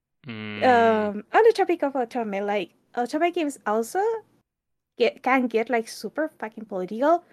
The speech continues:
Speaker 2: Two major ex-, uh, major, um, examples of this, three major examples are Color Malice, because, uh, Shinjuku being, like, in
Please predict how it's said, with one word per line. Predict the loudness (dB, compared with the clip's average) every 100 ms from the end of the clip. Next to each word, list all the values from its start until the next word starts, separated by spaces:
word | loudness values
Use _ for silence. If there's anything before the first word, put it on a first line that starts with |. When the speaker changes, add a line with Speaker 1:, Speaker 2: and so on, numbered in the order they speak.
| _ _ -2
Speaker 2:
Two | 4 6 8 6 6 4 0
major | 0 4 4 4
ex-, | 0 -14 _ -2
uh, | 0 2 0 0
major, | 0 2 2 2 0 -2 -6 -10 _
um, | -2 0 -2 -6 -8 -12 -14 -14
examples | -2 2 4 2 -2
of | -6 -6
this, | -6 -6 -10 _ _ 2
three | 6 6
major | 6 4
examples | -2 -14 -16 -16 -16 -18 -6
are | -2 0 0 -2 -10 -20 _ _ _ _
Color | 4 6 6
Malice, | 2 0 -2 -4 -10
because, | -10 0 2 2 -2 -6 -14 -20 _
uh, | -2 -2 -2 -4 -6 -12
Shinjuku | -10 -2 0 0 0 0 0
being, | -2 -4 -4
like, | -4 -4 -6
in | -8 -8